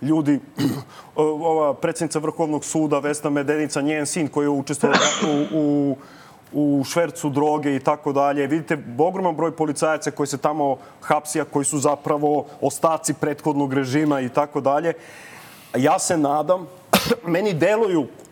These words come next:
kao ljudi koji mislim da bi hteli da se bore protiv organizovanog kromi-, kriminala, a,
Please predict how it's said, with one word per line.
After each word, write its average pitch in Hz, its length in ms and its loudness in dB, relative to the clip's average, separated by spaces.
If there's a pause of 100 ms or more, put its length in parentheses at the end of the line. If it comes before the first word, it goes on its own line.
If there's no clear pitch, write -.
(280)
kao 151 320 2 (220)
ljudi 165 560 2 (580)
koji 151 340 2 (280)
mislim 156 500 0
da 127 100 2
bi 123 140 -4
hteli 165 300 0
da 151 100 -2
se 151 160 -2
bore 156 240 0
protiv 139 340 -4
organizovanog 139 640 -2
kromi-, 127 360 -4
kriminala, 131 520 0 (480)
a, 143 200 0